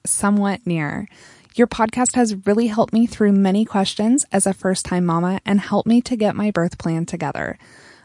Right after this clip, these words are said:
I'm planning to go all natural. I really wanted a home birth,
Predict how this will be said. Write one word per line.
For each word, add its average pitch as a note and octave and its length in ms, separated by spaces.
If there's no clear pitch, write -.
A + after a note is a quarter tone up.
I'm G3+ 100
planning A3+ 400
to B3+ 140
go G#3 320
all G3+ 160
natural. G3 680
I G#3 60
really G#3 420
wanted A3+ 320
a A3 60
home G3 260
birth, A3+ 280